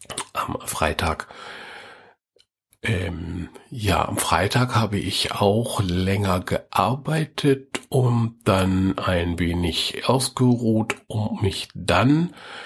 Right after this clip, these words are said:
mit Sachen zu beschäftigen, die da wären. Äh, mein Akkuladegerät, äh, zu bestücken und, äh, ein paar Akkus auszutauschen,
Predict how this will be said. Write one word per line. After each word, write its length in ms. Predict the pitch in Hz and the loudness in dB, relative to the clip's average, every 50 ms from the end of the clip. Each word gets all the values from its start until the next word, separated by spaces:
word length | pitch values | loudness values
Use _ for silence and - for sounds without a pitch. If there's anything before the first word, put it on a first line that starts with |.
| - - - - - - _ | -12 -10 -10 -12 -12 -2 _
mit 380 | 113 107 - - - - - - - _ _ | 2 2 2 2 -2 -4 -4 -8 -18 _ _
Sachen 520 | - - - 90 - - - 95 95 - - _ _ _ | -6 -4 -2 0 0 0 -2 -4 -4 -6 -10 _ _ _
zu 680 | - - - - - 92 90 90 90 92 90 87 - - - _ _ _ _ _ | 0 2 2 2 0 -2 -2 -2 -2 -2 -2 -4 -8 -14 -20 _ _ _ _ _
beschäftigen, 800 | - 90 - - - - 95 - - - - 92 85 92 85 - | -2 0 2 2 2 2 2 0 0 0 0 0 2 2 0 2
die 220 | - 98 95 87 | 2 2 2 4
da 260 | - 90 85 85 - | 4 2 2 0 0
wären. 640 | - 82 76 78 78 - 87 82 80 82 85 - - - - - - - - - - - - - - | 0 0 2 2 2 2 2 0 0 -2 -4 -4 -8 -14 -16 -14 -12 -12 -12 -12 -12 -14 -16 -12 -8
Äh, 420 | - - - - - 87 90 90 85 - - - - _ _ _ _ _ _ _ _ _ _ _ _ _ _ _ _ _ _ _ _ _ _ _ _ _ _ _ _ _ _ _ _ _ _ _ _ _ _ _ _ _ _ _ _ | -6 -6 -4 -2 -2 -2 -2 -4 -6 -10 -14 -20 -20 _ _ _ _ _ _ _ _ _ _ _ _ _ _ _ _ _ _ _ _ _ _ _ _ _ _ _ _ _ _ _ _ _ _ _ _ _ _ _ _ _ _ _ _
mein 640 | - 98 98 87 87 87 82 78 78 76 78 78 82 | -2 -2 -2 0 -2 -4 -4 -4 -4 -6 -8 -8 -8
Akkuladegerät, 1120 | - - - - - - 214 196 170 147 156 156 170 - 160 147 - 151 139 143 139 - - - - - - | -6 -6 -8 -2 2 4 4 4 6 4 4 2 2 2 0 2 4 2 2 2 2 -2 -6 -6 -8 -10 -10
äh, 520 | 175 170 160 147 135 131 131 127 127 123 123 - _ _ _ _ _ _ - | -10 -8 -6 -4 -2 -2 0 0 0 0 -2 -4 _ _ _ _ _ _ -6
zu 680 | - - - 120 113 107 107 110 98 92 98 - - - | -4 0 2 4 4 4 2 2 0 -4 -10 -14 -14 -2
bestücken 680 | - 120 110 - - 127 120 123 123 123 117 113 110 - - _ _ _ _ _ _ | 0 2 2 4 4 2 2 4 2 2 2 2 0 -4 -10 _ _ _ _ _ _
und, 680 | - - 117 110 98 92 90 90 90 - - - - 123 | -4 0 0 2 2 0 -2 -2 -4 -6 -8 -4 -2 0
äh, 140 | 113 98 | 2 2
ein 80 | 90 95 | 2 0
paar 180 | 92 - 90 95 | 0 2 0 0
Akkus 260 | - - - 151 - | 0 0 -4 -4 -2
auszutauschen, 920 | - 123 123 117 - - - - - 104 107 104 101 - - 104 98 101 | 0 0 2 2 2 0 0 0 0 2 2 2 2 0 -2 -4 -4 -6